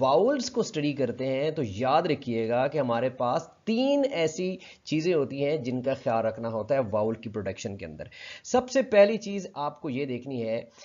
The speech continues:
कि which part of the र-, tongue is raised, which part of the tongue is raised, जिसको मैं मजीद भी एक्सप्लेन करता हूं। और दूसरी चीज होती है कि how much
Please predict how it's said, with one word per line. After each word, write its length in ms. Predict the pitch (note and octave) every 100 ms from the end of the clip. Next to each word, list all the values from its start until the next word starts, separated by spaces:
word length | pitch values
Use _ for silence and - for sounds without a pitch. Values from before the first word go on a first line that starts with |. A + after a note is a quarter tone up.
| - -
कि 120 | G3+ G#3+ D3 F#2+ G#2+
which 320 | B3 C#4+ - -
part 400 | G#3 G#3 G#3+ A3+ - E3+
of 240 | F#3+ F#3
the 120 | F3+ D3+
र-, 260 | B2 D3 D3 - D#3+
tongue 260 | D3+ D#3 C#3+
is 180 | C3+ A2
raised, 420 | A2+ G2+ F#2 - - G#2+ A#2+
which 240 | G3 - -
part 280 | D3 D#3
of 80 | C#3+
the 80 | C3+ C3
tongue 140 | B2
is 180 | B2 G#2
raised, 160 | G2+ G#2
जिसको 220 | A#2+ F#3
मैं 100 | F3+
मजीद 260 | D3+ A#2+ A#2
भी 80 |
एक्सप्लेन 320 | A#2+ - G#2 F#2+
करता 260 | F2 -
हूं। 120 | G#2 A2 - - - _
और 320 | E3 G3 B3 A3+ F3
दूसरी 200 | F3+ C#4
चीज 180 | C4 A#3
होती 280 | G3 G#3
है 220 | G3 G#3+ A#3+
कि 120 | G#3 A#2
how 340 | B2 C#3 F3 A#3 A3 F3+
much 320 | G#3 -